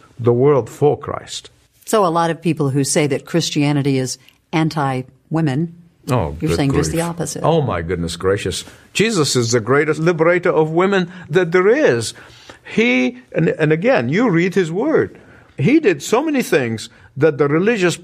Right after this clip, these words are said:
Speaker 1: leaders of his day would absolutely have frowned upon. He was talking to a Samaritan woman. A woman to talk to, uh,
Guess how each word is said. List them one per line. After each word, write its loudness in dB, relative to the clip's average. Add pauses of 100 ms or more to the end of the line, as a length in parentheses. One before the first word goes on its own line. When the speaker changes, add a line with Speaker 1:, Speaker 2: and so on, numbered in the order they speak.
Speaker 1:
leaders 2
of -2
his -2
day 0 (220)
would -2
absolutely 0
have -2
frowned 0
upon. -4 (200)
He 2
was 2
talking -2
to 2
a 4
Samaritan 2
woman. 0 (520)
A 2
woman -2 (420)
to 2
talk 0
to, 0
uh, -2